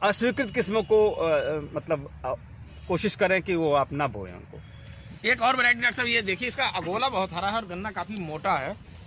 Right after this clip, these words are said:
Speaker 2: हालांकि थोड़ा सा इसमें, अ, lodging आ गई है, गिर गया। ये
Speaker 1: ये,
Speaker 2: कौन सी
Speaker 1: ये,
Speaker 2: variety है?
Speaker 1: ये इसका जो है
Speaker 2: ये
Speaker 1: कोसे,
Speaker 2: पत्तियां भी काफ़ी चौड़ी हैं इसकी।
Speaker 1: कोसे तेरह चार सौ बावन, ये भी बहुत अच्छी होनहार किस्म है, हमारे सेवरी संस्थान के से निकाली गई है। इसकी पत्ती आप देखिए, less green अगोला रहता है,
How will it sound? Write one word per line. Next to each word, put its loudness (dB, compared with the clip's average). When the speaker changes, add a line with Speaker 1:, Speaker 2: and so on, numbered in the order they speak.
Speaker 2:
हालांकि -2
थोड़ा 2
सा -2
इसमें, -6
अ, -2
lodging 0
आ 4
गई 0
है, 0
गिर 0
गया। 2
ये 2
Speaker 1:
ये, 2
Speaker 2:
कौन 0
सी 8
Speaker 1:
ये, 8
Speaker 2:
variety 2
है? 2
Speaker 1:
ये 6
इसका 6
जो 6
है 6
Speaker 2:
ये 4
Speaker 1:
कोसे, 0
Speaker 2:
पत्तियां 6
भी 2
काफ़ी 0
चौड़ी -2
हैं 0
इसकी। 2
Speaker 1:
कोसे 8
तेरह 4
चार 4
सौ 0
बावन, 0
ये 2
भी -2
बहुत 4
अच्छी 2
होनहार 2
किस्म -4
है, 2
हमारे 4
सेवरी -2
संस्थान -6
के -12
से -12
निकाली -10
गई -12
है। -8
इसकी -8
पत्ती -2
आप 6
देखिए, 4
less 4
green 2
अगोला 4
रहता -4
है, -10